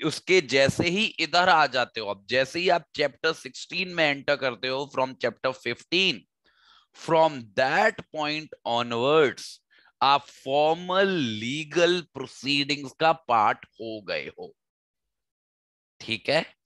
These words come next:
तो ये दोनों ही मैं आपको चैप्टर्स पढ़ाऊंगा। मतलब आज एक वो दिन है जहां पर हम असल कार्रवाइयों के बारे में जान पाएंगे, which is a very, very important point and very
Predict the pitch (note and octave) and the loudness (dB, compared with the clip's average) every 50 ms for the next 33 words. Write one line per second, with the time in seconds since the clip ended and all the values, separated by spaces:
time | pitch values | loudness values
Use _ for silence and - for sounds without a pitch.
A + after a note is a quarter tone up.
0 | _ - _ _ _ - C3 B2+ A#2+ A2 A#2+ C#3 A#2+ G2 F#2 D#3 F3 G#3+ G#3+ A#3+ | _ -20 _ _ _ -8 -8 -6 -4 -2 -4 -4 -4 -2 -4 -2 0 0 2 2
1 | A3 G#3 F3+ G#3 G3 F#3 E3+ D3+ C3 A#2+ A#2 - - D3+ D#3+ - - A2+ G#2+ - | 2 2 0 0 -2 0 0 2 2 2 2 0 -4 -12 -10 -6 -6 -6 -6 -6
2 | - B2 A#2 - - A2 G#2+ A2 A#2 C3+ C#3+ C3+ C3 A#2+ C#3 C#3 C#3 C3+ C#3 C#3 | -8 -10 -8 -4 -2 0 0 0 0 0 0 0 0 0 0 0 2 0 0 -2
3 | C#3 C#3+ B2 B2+ B2 C3 B2+ G#2+ C3+ C#3 D#3 E3 C#3 C#3 C#3 D3+ E3+ - - _ | -4 -10 -10 -10 -10 -10 -10 -6 -4 -4 -4 -4 -2 -2 -2 -2 -2 -4 -6 _
4 | _ _ _ _ _ _ _ _ - A2 A2 C3+ B2 A#2 A2 B2+ C3+ C#3+ C#3 - | _ _ _ _ _ _ _ _ -20 -10 -4 -2 -2 0 0 0 0 0 0 0
5 | D#3+ E3 E3 C#3+ C#3+ D3 D#3 E3+ - - - C3+ - - - F3 F#3+ F#3+ E3 - | -2 -2 0 2 0 0 -2 -2 -8 -4 -4 -4 -4 -2 0 2 2 2 0 0
6 | - C3 C3 B2+ C3 C#3 C3 B2 B2+ B2+ B2+ C3 C3 D#3+ E3+ F3 D#3+ - E3+ E3 | 0 0 0 0 0 -2 -6 -4 -4 -6 -6 -6 -8 -8 -10 -10 -8 -4 -4 -4
7 | E3 C#3+ B2+ A#2 A2+ A#2 A#2+ B2 C3 D3+ E3+ F3 C#3 C#3+ C3 C#3+ E3 E3+ D3+ - | -2 0 0 2 2 2 0 -2 -2 -2 -4 -2 0 0 0 0 0 -2 -2 0
8 | F3+ G3 G#3+ A3+ A3 G#3 D#3 G#2 - _ _ _ _ _ _ _ _ _ _ _ | 2 2 2 2 0 -2 -4 -6 -6 _ _ _ _ _ _ _ _ _ _ _
9 | _ _ _ _ _ _ _ _ _ - - _ _ - A#2 A#2 D#3+ D#3+ D3+ E3 | _ _ _ _ _ _ _ _ _ -20 -20 _ _ -16 -12 -8 -6 -4 -4 -6
10 | D3 B2 A#2+ C#3 D#3+ E3+ F#3+ F#3+ D#3+ B2+ A#2+ D#3 F3 G#3 A3 G#3 F#3 D3+ - C#3 | -8 -6 -2 0 0 0 0 -2 -4 -6 -4 -4 -2 -2 -2 -4 -4 -8 -10 -8
11 | C#3 C#3+ A#2+ - D#3 D3+ C3 - C#3+ C#3+ C#3 C3 C#3 C#3+ C#3 A2+ A#2 C3 D3+ D#3 | -8 -8 -8 -8 -14 -12 -6 -4 -4 -2 -2 -2 -2 -4 -2 0 -2 0 -2 -2